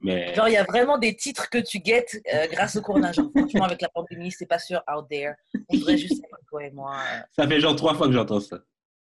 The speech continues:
Speaker 2: Yo ! En tout cas.
Speaker 1: <laughs>
Speaker 2: Euh, donc, que soit, qu'on soit exclusif pen-,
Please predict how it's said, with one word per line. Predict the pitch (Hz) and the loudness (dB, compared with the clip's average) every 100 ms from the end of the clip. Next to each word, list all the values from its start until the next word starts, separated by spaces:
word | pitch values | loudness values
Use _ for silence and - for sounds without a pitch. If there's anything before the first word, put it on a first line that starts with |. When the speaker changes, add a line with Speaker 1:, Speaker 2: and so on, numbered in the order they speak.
| _ _ | _ _
Speaker 2:
Yo ! | 143 151 220 233 196 170 151 139 120 - _ - | -12 -2 2 2 4 2 0 -6 -10 -14 _ -4
En | 151 | -2
tout | 139 | -2
cas. | - 120 - | -6 -8 -8
Speaker 1:
<laughs> | - - _ _ - - - - - - 175 | -10 -12 _ _ -20 -18 -14 -10 -10 -4 0
Speaker 2:
Euh, | 180 180 165 165 170 175 | 2 4 4 2 0 -4
donc, | 190 | -6
que | - 208 | -2 0
soit, | 226 - 196 | 2 0 0
qu'on | - | -6
soit | 196 208 | -4 -4
exclusif | 196 - 190 160 - - | -4 -8 -8 -10 -12 -4
pen-, | 233 | -4